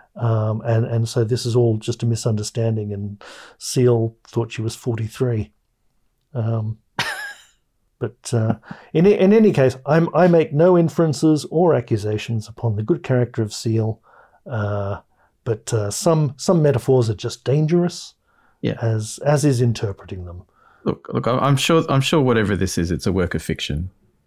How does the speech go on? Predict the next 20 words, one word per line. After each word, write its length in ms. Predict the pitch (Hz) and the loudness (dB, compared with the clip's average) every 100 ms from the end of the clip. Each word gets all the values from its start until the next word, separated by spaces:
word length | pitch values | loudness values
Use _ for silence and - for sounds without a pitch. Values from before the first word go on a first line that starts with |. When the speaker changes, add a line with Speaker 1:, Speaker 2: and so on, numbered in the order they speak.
| _ - | _ 0
Speaker 1:
Oh 100 | 202 | 4
yeah, 220 | 131 - - - | 4 0 -10 -10
yeah, 140 | 110 - _ - | -10 -12 _ -12
yeah. 100 | 113 | -6
Speaker 2:
Yeah. 140 | 85 - - | -4 -6 -4
Speaker 1:
And, 120 | 139 143 - | -4 -2 -4
and 200 | 131 - - | -6 -6 -4
you 100 | 120 | -4
know, 220 | 92 113 _ _ _ _ _ - | -6 -14 _ _ _ _ _ -16
uh, 840 | 127 - - 104 110 117 127 190 185 | -14 -14 -14 -12 -12 -12 -14 -12 -12
no, 400 | 170 175 160 143 | -10 -8 -8 -2
not 260 | 156 156 | 2 2
any 160 | 139 123 | 2 0
sort 160 | - 117 | 0 -4
of 80 | 113 | -2
fantasy. 520 | 120 101 98 - - _ _ _ _ _ _ - | -4 -4 -8 -16 -18 _ _ _ _ _ _ -6
No, 140 | 156 - | -6 -6
Speaker 2:
No, 240 | 101 92 71 | -4 -4 -2
Speaker 1:
no. 120 | - - _ - | -6 -8 _ -6
Speaker 2:
no. 200 | - | -6